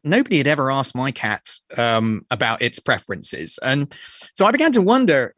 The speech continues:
you know, there are seven million cats here in the U K. How many cats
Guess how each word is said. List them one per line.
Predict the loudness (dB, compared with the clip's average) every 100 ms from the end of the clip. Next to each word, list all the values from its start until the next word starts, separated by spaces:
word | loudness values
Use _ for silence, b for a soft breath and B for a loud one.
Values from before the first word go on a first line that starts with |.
| -4
you |
know, | 0
there | 2 0
are |
seven | 0 0 0 0 0
million | 0 0 -2 -6
cats | -6 -8 -8 -10
here | -4 -4 -2
in | -4
the |
U | -6 -4 -4
K. | -4 -4 -2 -2
How | 0
many | 0 0
cats | 0 -2 -2 -4 -6